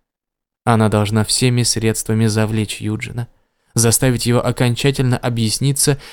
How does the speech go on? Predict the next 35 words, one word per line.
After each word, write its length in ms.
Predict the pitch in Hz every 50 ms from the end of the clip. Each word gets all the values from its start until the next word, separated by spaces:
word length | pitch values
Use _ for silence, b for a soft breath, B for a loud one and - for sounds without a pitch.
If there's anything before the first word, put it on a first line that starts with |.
| B B B
и 80 | 127
назначить 640 | 127 127 127 117 127 143 143 - 147 135 - - _
точный 420 | _ 143 143 139 - - - 139 131
день 240 | 117 120 117 107
свадьбы 600 | 101 - - 107 113 117 127 135 135 143 147 139 b b b b b _ _
или 240 | - 123 131 139 139
же 160 | 127 127 131
взять 360 | 123 117 107 113 113 117 -
ее 200 | 127 120 117 113
с 80 | 113 -
собой 460 | - - 104 98 101 104 101 101 104 - _ _ _ _ _ _ _
в 120 | 104 104 104
Нью-Йорк. 580 | 104 101 101 95 - - - - - - - _ _ _ _ _ _ _ _ _ _ _ _ _ _ _ _ _ _ _ _ _ _ _ _ _ _ _ _ _ _ _ _ _ _ _ _ _ _ _
У 200 | 127 120 117 120
Анжелы 480 | 139 156 160 147 123 110 113 104 101
с 100 | 95 -
младшей 460 | - 120 135 147 143 - - 143 131
сестрой 480 | 123 - 131 127 - - - 151 160 151
еще 340 | 123 127 135 - - - 151
не 160 | 151 147 147
раз 220 | 143 156 165 151
заходил 560 | 127 120 127 123 - 131 117 117 139 143 131 123
разговор 520 | 123 113 110 117 123 117 113 127 131 127
на 200 | 120 120 120 117
эту 160 | 113 - 120
тему. 440 | 117 - - 139 139 113 104 - - _ _ _ _ _ _ _ _ _ _ _ _
Причем 320 | - 117 110 - 143 139
в 80 | 127 -
программу 540 | - 127 123 113 127 143 147 143 135 135 131
развлечений 600 | 131 120 120 123 127 120 - - 165 165 156 127
было 220 | 117 135 131 123
включено 480 | - - 135 127 - - 139 143 156 147
катание 520 | - 117 110 - 127 120 113 107 104 101
по 140 | - - 107
озеру, 560 | 101 104 117 139 143 127 127 123 127 120 b